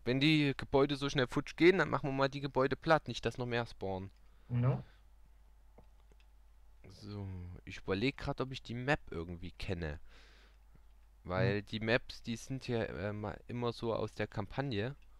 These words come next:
Speaker 1: Und da überleg ich grad, aber mir will nicht einfallen, woher ich die kennen sollte. Falls ihr wisst, äh, ich hab ja auch schon gemerkt, so durch, äh, auch durch Nachrichten, die an mich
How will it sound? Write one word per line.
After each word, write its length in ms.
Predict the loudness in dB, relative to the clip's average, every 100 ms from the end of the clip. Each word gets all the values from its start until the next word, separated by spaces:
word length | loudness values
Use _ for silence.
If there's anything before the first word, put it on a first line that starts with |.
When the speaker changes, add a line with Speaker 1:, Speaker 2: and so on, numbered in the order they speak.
| -20 -20 -20 -20 -20 -20 -20 -18 -4
Speaker 1:
Und 680 | -2 -2 -4 -8 -10 -8 -2
da 100 | 0
überleg 380 | 0 0 2 2
ich 160 | 0
grad, 560 | -4 -2 0 0 -2 -6
aber 400 | -6 -2 0 0
mir 340 | -2 -4 -4 -4
will 180 | -4 -2
nicht 280 | -2 -4 -4
einfallen, 500 | -4 -4 -2 -4 -4
woher 180 | -4
ich 80 | -4
die 120 | -6
kennen 260 | -4 -4 -4
sollte. 360 | -6 -8 -10 -18 -20 -20 -20 -20 -20 -20 -20 -20 -20 -20 -20 -20 -20 -20 -20 -20 -20 -20 -20 -20 -20 -20 -20 -20 -20 -20 -20 -20 -20 -20 -20 -20 -20 -20 -20 -20 -20 -20 -12
Falls 300 | 0 2 2
ihr 240 | 2 2 4
wisst, 500 | 0 0 -8 -8 0
äh, 220 | 2 2
ich 180 | 0 -4
hab 120 | 0
ja 100 | 0
auch 100 | 0
schon 300 | -4 -6 -6
gemerkt, 420 | -4 0 0 0
so 200 | -4 -4
durch, 360 | -4 -6 -6 -4
äh, 80 | 0
auch 160 | 0 -2
durch 200 | -6 2
Nachrichten, 580 | 4 4 0 -2 -6
die 160 | 0 2
an 120 | 2
mich 260 | 0 -8 -14